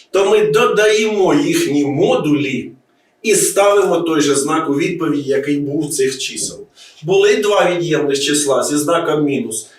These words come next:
ми додали модуль і поставили знак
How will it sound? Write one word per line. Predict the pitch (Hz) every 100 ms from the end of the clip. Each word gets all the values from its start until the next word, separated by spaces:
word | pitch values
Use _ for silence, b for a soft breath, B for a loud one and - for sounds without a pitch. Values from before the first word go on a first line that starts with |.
| B
ми | 160 175
додали | 170 165 160 156
модуль | 147 160 180 196 - - - -
і |
поставили | 131 131 127 135 143 143 135
знак | 117 120 127 127